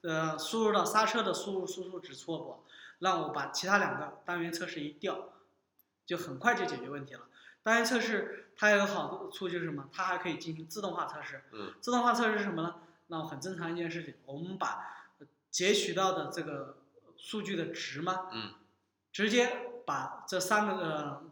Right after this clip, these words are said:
Speaker 1: 单元测试的东西，呃，三个测试拉出来，把它值输入给这三个设备，
Speaker 2: 嗯。
Speaker 1: 对吧？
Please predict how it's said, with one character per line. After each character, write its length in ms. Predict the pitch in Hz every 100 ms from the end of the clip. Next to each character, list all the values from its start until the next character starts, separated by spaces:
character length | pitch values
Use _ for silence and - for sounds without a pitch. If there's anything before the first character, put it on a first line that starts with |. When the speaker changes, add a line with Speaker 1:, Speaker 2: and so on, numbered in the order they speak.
| -
Speaker 1:
单 160 | 196 190
元 80 | 185
测 180 | 196
试 380 | 190 175 160 - - _ _ _ _ _ _
的 200 | 160 156
东 260 | 165 185 196
西， 340 | 185 135 - -
呃， 320 | 165 135 135 -
三 280 | - 202 196
个 60 |
测 80 | 196
试 80 | 180
拉 180 | 165 185
出 140 | 196
来， 240 | 143 - -
把 80 |
它 100 | 131 147
值 360 | - 151 170 - -
输 340 | - 220 220
入 240 | 185 - -
给 160 | 156 131
这 140 | 165
三 220 | 160 185
个 220 | 180 160 - - -
设 200 | - 185
备， 320 | 180 - - -
Speaker 2:
嗯。 180 | 110
Speaker 1:
对 80 | 101
吧？ 400 | 170 - - -